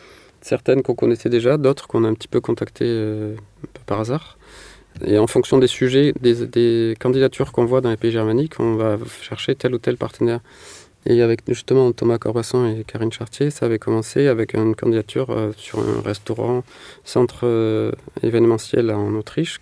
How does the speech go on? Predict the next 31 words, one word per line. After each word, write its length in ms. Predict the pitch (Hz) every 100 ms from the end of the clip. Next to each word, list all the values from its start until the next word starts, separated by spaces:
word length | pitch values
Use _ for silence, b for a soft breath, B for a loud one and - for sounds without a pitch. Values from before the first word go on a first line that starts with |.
| -
La 80 | 113
candidature, 440 | 110 110 - 123
elle 80 | 113
avait 100 | 110
l'air 120 | 110
très 200 | - 113
intéressante. 480 | 107 107 107 - 147 _ _ _ B B B B B B B _ _ _ _ -
Et, 180 | 127 117
euh, 160 | 110 110
on 80 |
cherchait 300 | 123 113 - 131
quelqu'un 520 | 120 - 123 120 113
qui 120 | -
avait 100 | 110
des 80 | 107
références. 600 | 107 - 117 139 156 -
Et 100 | 117
en 60 | 107
fait, 200 | 147 143
c'était 220 | 110 -
en, 80 | 110
juste 180 | 123 -
en 40 |
cherchant 300 | 123 120 -
sur 140 | 127 117
Internet 400 | 110 110 131 -
qu'on 180 | 110 110
était 200 | 101 -
tombé 200 | 113 123
sur 180 | -
leur, 180 | 110 107